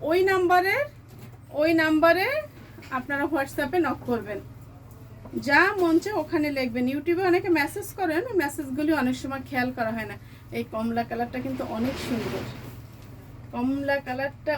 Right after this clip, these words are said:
অনেক সুন্দর, অনেক সুন্দর, শুধু সুন্দর না, অনেক সুন্দর। দেখেন, এটা যারা নিতে চাচ্ছেন স্ক্রিনশট এবং ফুল নাম, অ্যাড্রেস, মোবাইল নাম্বার সহ অর্ডার করে দিবেন।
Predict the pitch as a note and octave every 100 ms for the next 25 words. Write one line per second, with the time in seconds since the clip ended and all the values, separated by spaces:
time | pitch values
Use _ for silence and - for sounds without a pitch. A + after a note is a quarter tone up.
0 | - B3+ C4+ D4+ E4+ E4 - C#4+ B3 A#3
1 | A3 B3 C4+ D4+ D#4+ - - G#3+ G#3+ G3
2 | G3+ - - - - - - - D4+ C#4+
3 | E4 E4 C4+ G#3+ G#3 G3+ - A#3 C4+ C#4
4 | - F#3 B2 - - - - - - -
5 | - - - - - - - - - -
6 | G#3+ - C4+ E4 - - - - C#4+ F#4
7 | F4 F4+ F4 F4 F4 E4 E4 F#4+ F4 D4+
8 | - E4 D#4+ E4+ E4+ F4 D4 C#4+ C#4 E4
9 | E4 D#4 D4 C#4+ C#4 E4+ - C4 C4+ C4+
10 | C4+ C#4+ - D4+ A#3+ A#3 A#3 A3+ A3+ A3+
11 | G#3+